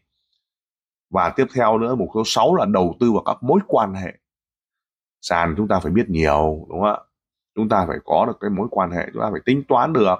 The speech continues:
thì đấy là cái yếu tố cực kỳ quan trọng. Đó. Và cái mục số bảy đó là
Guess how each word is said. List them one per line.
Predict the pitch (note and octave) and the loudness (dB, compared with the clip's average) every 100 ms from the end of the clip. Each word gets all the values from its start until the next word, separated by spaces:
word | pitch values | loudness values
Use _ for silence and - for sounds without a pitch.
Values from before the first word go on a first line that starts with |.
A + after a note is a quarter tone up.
| - | -4
thì | - | -2
đấy | G2 | 2
là | C3+ A2 | 2 0
cái | G2+ | -2
yếu | A2 A2 | -4 -4
tố | A#2 C3 | -6 0
cực | D3+ - | 0 2
kỳ | A2+ | 0
quan | G2 F#2+ | 2 -4
trọng. | F#2 E2 _ _ _ _ _ _ - | -4 -14 _ _ _ _ _ _ -8
Đó. | D#2+ F2+ G2 _ _ _ _ _ _ _ _ _ - | -6 -6 -12 _ _ _ _ _ _ _ _ _ -2
Và | E2+ E2 D#2 D2 C#2 - | 0 2 2 0 -2 -2
cái | A2+ | 0
mục | A2+ F#2 | 0 -2
số | - G#2+ A#2+ G2 | -4 -2 0 0
bảy | C#2 C#2+ | -2 -2
đó | |
là | G2 | -2